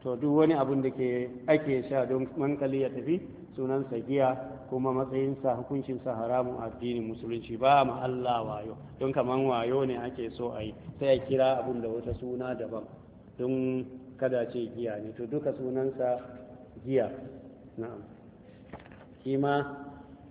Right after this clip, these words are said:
sai hadisi mu na gaba, an Abdullahi bin Abbas radiyallahu anhuma qala, "Balaga Umar anna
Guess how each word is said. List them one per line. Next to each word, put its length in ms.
sai 160
hadisi 420
mu 160
na 140
gaba, 340
an 120
Abdullahi 600
bin 140
Abbas 500
radiyallahu 720
anhuma 500
qala, 340
"Balaga 380
Umar 440
anna 300